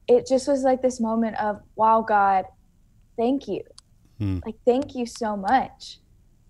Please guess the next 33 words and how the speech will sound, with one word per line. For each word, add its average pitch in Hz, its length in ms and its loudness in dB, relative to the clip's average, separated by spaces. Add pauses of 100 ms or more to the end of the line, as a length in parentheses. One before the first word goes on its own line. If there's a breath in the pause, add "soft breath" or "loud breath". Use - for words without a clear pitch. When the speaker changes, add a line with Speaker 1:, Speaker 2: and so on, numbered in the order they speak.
(400)
Speaker 1:
Like, 233 140 -8
I 233 140 4
don't 254 260 0
deserve 226 480 -2
this 202 260 -2
in 202 140 -10
any 208 220 -8
sort 202 260 -6
of 196 80 -10
sense, - 600 -6 (460)
but 196 220 -10 (320)
thank 240 300 -2
you 269 100 -2
for 262 160 0
this 240 240 0
gift." - 640 -6 (400)
Speaker 2:
Yeah, 92 240 -4 (180)
no, 101 240 -2
that's, 95 300 -4
that's, 104 260 -2
that 139 240 0
is 147 220 0
nice. 101 320 -2
And 131 120 0
you're 131 140 0
right. 120 320 -2
I, 104 140 -6 (100)
I 107 200 -6
like 107 300 -4
that 98 200 -8
perspective 95 640 -8
that 92 120 -2
it, 95 200 -8